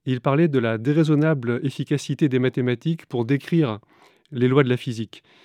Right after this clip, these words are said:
C'est en un certain sens un cadeau qui nous est fait, qui est assez étonnant,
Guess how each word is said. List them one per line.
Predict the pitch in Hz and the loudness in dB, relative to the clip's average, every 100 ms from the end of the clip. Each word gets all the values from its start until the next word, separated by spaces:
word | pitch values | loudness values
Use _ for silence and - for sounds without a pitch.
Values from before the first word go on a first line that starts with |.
| _ _ - - | _ _ -20 -20
C'est | - - 147 139 143 - - | -12 -2 2 2 0 -4 -6
en | 135 139 | 0 0
un | |
certain | 135 139 131 | 0 -2 -2
sens | - 156 139 | 0 0 0
un | 131 | 0
cadeau | 143 127 151 - _ _ _ _ | 2 2 0 -4 _ _ _ _
qui | - | -2
nous | 127 123 | 0 2
est | 117 | 0
fait, | - 127 | 0 -2
qui | - 120 | -2 -4
est | 139 | -2
assez | 139 147 | 0 0
étonnant, | 147 135 113 | 2 0 0